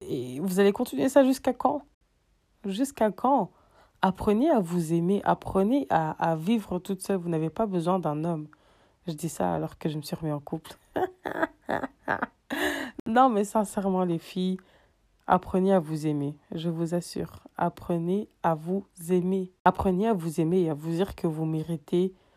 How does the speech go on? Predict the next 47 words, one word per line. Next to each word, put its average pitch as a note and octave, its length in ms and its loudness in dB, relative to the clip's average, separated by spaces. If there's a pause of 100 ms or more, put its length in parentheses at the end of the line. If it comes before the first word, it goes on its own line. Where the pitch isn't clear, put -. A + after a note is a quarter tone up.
(220)
qu'on F3+ 120 2
vous E3 180 0
traite - 560 -6
comme E3+ 200 4
des D#3+ 100 0
princesses. - 600 -8 (280)
Après, - 240 2
bien E3+ 180 2
évidemment, D#3 580 0
ça D#3+ 160 -6
dépend D3+ 280 -4
aussi D#3+ 160 -8
de D3 40 -10
votre D#3 220 -6
comportement, D#3 580 -6
parce - 160 -12
qu'on D3 140 -6
parle C#3+ 180 -4
des D3 200 -6
hommes, G#3+ 220 0
mais A3+ 280 0 (480)
on F#3 100 0
va G#3 140 8
faire G#3 220 4
un G3+ 80 8
épisode F#3 360 2
aussi F3 200 -2
où - 20 2
on E3 60 2
va D#3+ 120 2
parler D#3+ 280 2
des D3 120 -4
filles, F#3 200 -4
parce F3+ 240 0
que E3 100 -2
les D#3 100 0
filles F3 200 -2
aussi F3+ 160 -2
sont E3+ 160 -2
dans D#3 160 0
des D#3 100 -2
foutaises. - 560 -8 (460)
Mais F3+ 100 4
sinon, G3+ 400 2
celles G3+ 280 0
qui, E3 300 -10
qui, D#3 540 -4